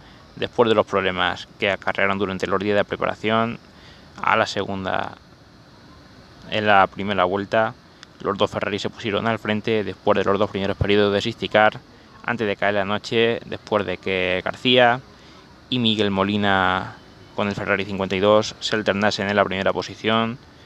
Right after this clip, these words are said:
El cincuenta y uno comenzó a marcar el ritmo, pero el cincuenta y dos y el Corvette sesenta y tres de García, Taylor y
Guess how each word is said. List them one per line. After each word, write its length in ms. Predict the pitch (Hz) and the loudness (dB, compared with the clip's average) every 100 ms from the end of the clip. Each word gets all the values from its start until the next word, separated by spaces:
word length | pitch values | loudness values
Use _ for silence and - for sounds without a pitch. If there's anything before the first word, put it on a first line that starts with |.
| - - | -16 -8
El 120 | 101 | -6
cincuenta 380 | 101 92 87 95 | -2 0 0 0
y 60 | |
uno 180 | 101 104 | 2 0
comenzó 600 | - 98 92 - 92 85 | 0 -4 -4 0 2 2
a 60 | - | 2
marcar 300 | 113 101 95 | 2 2 2
el 100 | 90 | 0
ritmo, 440 | 101 101 104 101 - | -2 -2 0 0 2
pero 140 | 113 | 0
el 60 | 101 | 0
cincuenta 320 | 98 98 95 | -2 -2 0
y 60 | |
dos 260 | 92 95 - | 0 0 0
y 60 | 101 | 0
el 260 | 92 95 - - - - - - - - - | -2 -6 -8 -14 -18 -20 -18 -12 -10 -8 4
Corvette 320 | 113 117 113 | 6 6 4
sesenta 300 | 107 107 95 | 0 -6 -6
y 60 | 92 | -4
tres 160 | 101 | -2
de 100 | 104 | 0
García, 540 | 98 90 101 107 104 98 | -2 -2 -2 0 0 -2
Taylor 320 | 110 107 98 | -2 0 0
y 300 | 92 90 - | -2 -6 -8